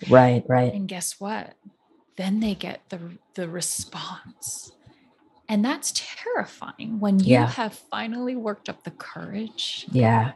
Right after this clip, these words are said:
Speaker 2: to say something. So I think that the discomfort is absolutely, I mean, I think if you're gonna undertake this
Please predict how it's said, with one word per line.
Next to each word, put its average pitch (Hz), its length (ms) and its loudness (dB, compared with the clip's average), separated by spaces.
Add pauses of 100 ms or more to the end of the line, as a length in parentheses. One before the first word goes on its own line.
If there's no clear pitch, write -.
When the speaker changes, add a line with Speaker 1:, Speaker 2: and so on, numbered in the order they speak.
(140)
Speaker 2:
to - 120 -16
say 190 280 -12
something. - 840 -12 (1000)
So 196 580 2 (100)
I 214 140 2
think 320 460 -6
that 196 220 -2
the 185 80 -4
discomfort 196 880 -4 (500)
is 190 200 0 (100)
absolutely, 175 1040 -2 (640)
I 202 60 4
mean, 196 300 2 (280)
I 202 60 4
think 226 220 2
if 208 120 0
you're 180 140 -2
gonna 185 220 -2
undertake 175 600 -6
this 262 400 -4